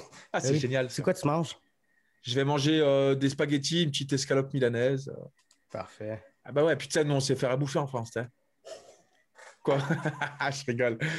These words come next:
Speaker 1: J'en sais, je, je, vous mangez quoi, vous, des, de la poutine ?
Speaker 2: Ben, mettons que le Québec, c'est un peu, euh,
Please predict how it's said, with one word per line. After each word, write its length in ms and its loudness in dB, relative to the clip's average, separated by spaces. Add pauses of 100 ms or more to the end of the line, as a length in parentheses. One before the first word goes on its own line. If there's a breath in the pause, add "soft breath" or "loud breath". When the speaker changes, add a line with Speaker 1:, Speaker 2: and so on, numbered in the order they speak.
(160 loud breath)
Speaker 1:
J'en 120 0
sais, 280 2
je, 180 -2
je, 400 -2 (160 loud breath)
vous 160 4
mangez 240 4
quoi, 180 4
vous, 140 0
des, 120 2
de 140 -4
la 60 0
poutine ? 500 2 (1200)
Speaker 2:
Ben, 380 2 (140)
mettons 340 2
que 140 0
le 80 2
Québec, 460 0
c'est 160 -2
un 120 2
peu, 240 2
euh, 460 2